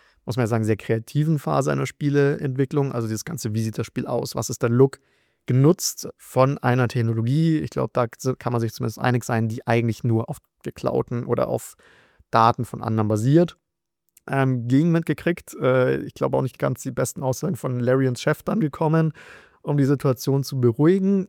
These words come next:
ähm, aber das hat sich jetzt auch so zwar ein bisschen wie so einfach so, „Ja, okay, dann machen wir es so“, angehört, ähm, kam jetzt von ihnen die Antwort, „Okay, wir werden zukünftig bei der Entwicklung unseres neuesten Spiels, Divinity,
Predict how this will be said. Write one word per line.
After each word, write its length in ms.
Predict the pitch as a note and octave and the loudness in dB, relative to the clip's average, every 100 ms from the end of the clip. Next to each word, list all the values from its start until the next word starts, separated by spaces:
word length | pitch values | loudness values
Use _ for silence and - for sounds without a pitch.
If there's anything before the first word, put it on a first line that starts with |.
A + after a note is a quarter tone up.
| _ | _
ähm, 360 | C#3 C3+ C#3+ C#3+ - | 0 0 0 -4 -4
aber 600 | A#2+ B2+ C#3+ D#3 E3+ G3+ _ _ _ _ _ | 0 2 2 2 2 0 _ _ _ _ _
das 180 | - - | -10 -4
hat 160 | C3+ - | -4 -4
sich 100 | C#3 | -6
jetzt 140 | C#3+ | -4
auch 100 | A#2+ | -4
so 160 | - B2+ | -2 -6
zwar 180 | - C3+ | -2 -2
ein 40 | |
bisschen 220 | A#2+ C3+ | -2 -2
wie 40 | A#2+ | 0
so 180 | B2+ B2 B2+ | 0 0 -2
einfach 240 | C3+ B2 C3 | -6 -6 -4
so, 100 | A#2+ | -2
„Ja, 240 | A2+ B2+ | 0 0
okay, 220 | A2+ - | 0 -4
dann 120 | B2 A#2+ | -4 -4
machen 300 | C3 D#3 D3+ | -6 -4 -2
wir 60 | |
es 80 | C#3+ | -2
so“, 140 | - | -4
angehört, 680 | - C#3+ D3 C3 D3 F#3+ G#3 - | -4 -2 0 2 4 2 -2 -4
ähm, 360 | D#3 D3 D3 D3 - - _ _ - | 2 4 4 0 -4 -18 _ _ -4
kam 300 | C3 C3+ C#3+ | 2 2 2
jetzt 220 | C#3 - | 0 -2
von 140 | C3+ | -6
ihnen 160 | C#3 B2 | -2 -4
die 120 | B2+ | -2
Antwort, 340 | B2 A#2+ B2+ - | -4 -2 -4 -4
„Okay, 300 | - C3 B2 | -2 0 2
wir 100 | A2 | 2
werden 240 | A#2 A#2 | 2 0
zukünftig 580 | - C3 - C3 - - | -6 -8 -4 -4 -4 -6
bei 80 | A#2 | -4
der 120 | B2 | -4
Entwicklung 340 | A#2+ - B2+ | -6 -6 -6
unseres 260 | B2+ C3 - | -6 -8 -6
neuesten 320 | B2+ B2 - | -4 -6 -8
Spiels, 520 | - - C#3 C#3+ - | -12 -2 2 2 2
Divinity, 800 | - A2+ C3+ C#3+ - B2+ B2+ B2+ | -2 2 4 4 0 2 2 2